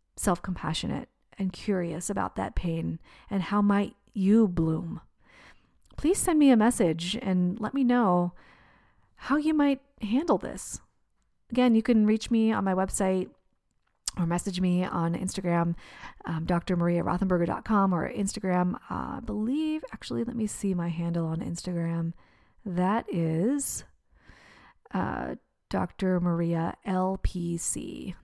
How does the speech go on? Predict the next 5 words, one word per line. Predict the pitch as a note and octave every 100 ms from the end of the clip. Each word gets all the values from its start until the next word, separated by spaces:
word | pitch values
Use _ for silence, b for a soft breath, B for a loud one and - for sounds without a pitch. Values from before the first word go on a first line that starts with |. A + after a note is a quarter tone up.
| -
which | F#3+ -
means | F3 E3 -
Licensed | D#4+ F3+ F3 F#3+ - -
Professional | - F3+ E3+ - F#3
Counselor. | F3+ - F#3 - G#3+